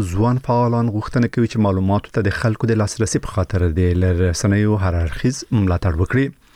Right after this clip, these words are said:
دوی دغه څرګندونې پرون د، په یوه غونډه کې چې د سیمه ییزو، د یوې سیمه ییزې رسنۍ لخوا، اه، د قومي مشرانو لپاره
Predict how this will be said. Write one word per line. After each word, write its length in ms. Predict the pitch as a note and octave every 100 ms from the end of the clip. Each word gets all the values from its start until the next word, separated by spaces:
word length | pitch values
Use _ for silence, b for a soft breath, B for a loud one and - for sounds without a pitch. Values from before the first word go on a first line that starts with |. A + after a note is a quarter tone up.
| B B B B
دوی 140 | A#2+ A2+
دغه 120 | A#2+ -
څرګندونې 1040 | G#2+ A2 G#2+ G#2+ G#2+ G#2+ G#2+ G#2+ - A2+ - G#2+
پرون 420 | G2+ G#2+ B2+ G2+ F2+ E2 E2+ G2
د، 280 | F#2+ F#2+ - _ - G#2 A#2+
په 60 | F#2+
یوه 340 | F#2 F#2 F#2 F#2 - A#2+ F2 D#2
غونډه 220 | F2+ A#2 A#2+
کې 100 | C#3+
چې 60 | A#2+
د 80 | A#2
سیمه 260 | A2+ G2+ A2
ییزو، 400 | B2 A#2 A2+ A#2+ A#2 A#2 -
د 240 | A2 F#2+ F#2+
یوې 180 | F#2+ A2+ B2+
سیمه 160 | G#2+ A#2+
ییزې 140 | G#2 F2+
رسنۍ 320 | - F#2 F2+ E2+
لخوا، 260 | F2 A2 F2 B B B B B B B -
اه، 360 | G#2 F#2+ F#2+ F2+ E2+
د 20 | G2 F#2+ F#2 G2 - -
قومي 260 | G#2+ G2+ A#2
مشرانو 440 | A2+ - A#2 A2 A2 G#2+
لپاره 320 | - G#2 G2+